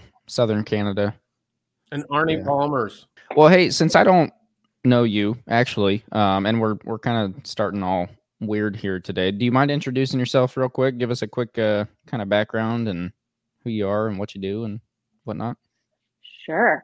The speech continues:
Speaker 3: I mean, I guess it'd be fun to stir the pot a little and just be like, "Well,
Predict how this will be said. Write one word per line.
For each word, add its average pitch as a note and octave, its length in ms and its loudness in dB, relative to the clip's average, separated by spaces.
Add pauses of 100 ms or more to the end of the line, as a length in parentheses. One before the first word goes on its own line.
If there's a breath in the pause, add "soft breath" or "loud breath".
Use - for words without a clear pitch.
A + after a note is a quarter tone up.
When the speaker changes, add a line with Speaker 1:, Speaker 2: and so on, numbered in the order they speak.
Speaker 3:
I A3+ 80 4
mean, A#3 100 8
I A#3+ 100 8
guess C#4 200 4 (180)
it'd A3 140 -4
be A3 140 -6
fun A#3 320 -6
to A#3+ 100 -6
stir F#3 320 -8
the F#3 80 -8
pot F#3+ 200 -8
a G3+ 40 -6
little F3+ 120 -8
and E3+ 80 -14
just E3 140 -20
be F3+ 80 -14
like, E3+ 220 -10
"Well, D#3+ 260 -10